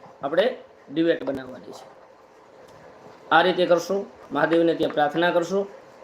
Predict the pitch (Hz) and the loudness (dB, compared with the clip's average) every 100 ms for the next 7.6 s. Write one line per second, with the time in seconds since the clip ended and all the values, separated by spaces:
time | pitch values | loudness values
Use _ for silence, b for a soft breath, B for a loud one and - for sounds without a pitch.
0 | - - - 202 170 151 143 131 - - | -20 -12 0 2 4 2 0 -2 -8 -16
1 | - 151 165 165 151 147 165 233 233 - | -6 0 2 4 2 2 -2 -2 -6 -18
2 | - - 190 196 208 - 165 160 175 285 | -14 -2 0 2 0 0 2 4 2 -6
3 | - - - 135 139 147 143 175 180 180 | -12 -20 -18 -10 0 2 2 2 0 -2
4 | 180 202 214 - - 160 156 - 208 208 | 0 -2 -4 -14 -10 -4 -2 2 2 4
5 | 170 156 160 185 190 139 202 240 240 196 | 2 0 2 2 2 4 4 4 4 4
6 | 180 175 170 175 170 170 170 196 196 196 | 4 2 2 -2 0 0 4 4 2 0
7 | 180 165 170 165 165 156 | 0 0 -2 0 0 -2